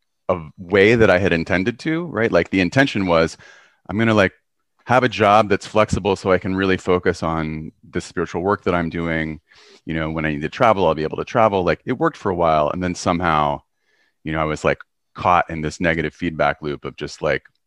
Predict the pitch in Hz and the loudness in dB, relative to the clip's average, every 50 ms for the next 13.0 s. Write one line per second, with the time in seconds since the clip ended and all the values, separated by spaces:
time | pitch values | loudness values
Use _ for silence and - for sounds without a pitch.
0 | _ _ _ _ _ _ _ _ _ _ - 85 85 90 - - 92 85 80 78 | _ _ _ _ _ _ _ _ _ _ -14 -6 -4 -4 -4 -4 -4 -6 -4 -4
1 | - 78 76 - 95 90 - - 120 120 - - 117 110 104 101 95 90 85 80 | -6 -8 -8 -8 -10 -10 -4 -2 -2 -2 -2 -4 -4 -4 -4 -4 -4 -4 -4 -4
2 | 76 73 69 - - 73 76 71 71 73 - - - 78 69 - 69 - - - | -6 -6 -8 -10 -10 -10 -10 -10 -10 -12 -12 -10 -10 -8 -6 -6 -8 -8 -10 -12
3 | - - 120 117 110 110 104 98 95 92 87 85 82 - _ _ - - 76 76 | -8 -4 -2 -2 -2 -2 -2 -2 -4 -4 -6 -8 -12 -16 _ _ -16 -14 -12 -10
4 | 69 67 - - 85 101 113 113 110 110 107 104 101 98 92 90 87 - - - | -10 -10 -10 -10 -6 -4 -2 -2 0 0 0 0 -2 -2 -4 -4 -8 -10 -14 -20
5 | _ _ - 90 92 - - 98 92 - - 92 87 87 85 82 87 85 82 80 | _ _ 0 0 0 0 -2 -6 -6 -4 -4 -6 -4 -4 -4 -4 -4 -6 -4 -2
6 | 78 78 - 78 78 - - - 95 95 92 - - 90 85 82 85 82 78 - | -2 -2 -2 -4 -8 -12 -10 -8 -8 -6 -6 -4 -4 -4 -4 -4 -6 -8 -10 -12
7 | - - - _ _ - 82 78 71 80 82 95 104 107 107 107 107 104 104 95 | -18 -20 -20 _ _ -14 -12 -6 -2 0 0 2 0 0 -2 -4 -4 -6 -6 -8
8 | - - 82 76 76 73 73 73 - _ _ - 160 151 - - 113 117 113 - | -8 -8 -8 -6 -6 -8 -8 -10 -12 _ _ -12 -12 -8 -4 -2 -2 -2 -2 -2
9 | 117 110 - - 117 107 107 104 101 95 98 98 - - - - _ _ _ _ | -6 -8 -6 -6 -6 -4 -2 -2 -2 -4 -6 -8 -10 -12 -16 -16 _ _ _ _
10 | _ _ _ 90 95 87 85 78 76 - 76 73 73 71 71 71 69 73 76 71 | _ _ _ -4 -2 -2 -2 -2 -2 -4 -6 -6 -6 -6 -6 -6 -6 -6 -8 -4
11 | 90 104 107 - 117 117 - - 113 113 107 107 107 - 110 104 - - 110 101 | -2 -4 -2 -2 -6 -6 -4 0 2 2 2 2 2 0 0 0 0 -2 -4 -4
12 | 101 101 98 101 101 101 101 104 101 98 98 101 - - - - 104 95 90 92 | -4 -4 -4 -2 0 2 4 4 4 4 4 2 -2 -2 0 4 6 6 6 4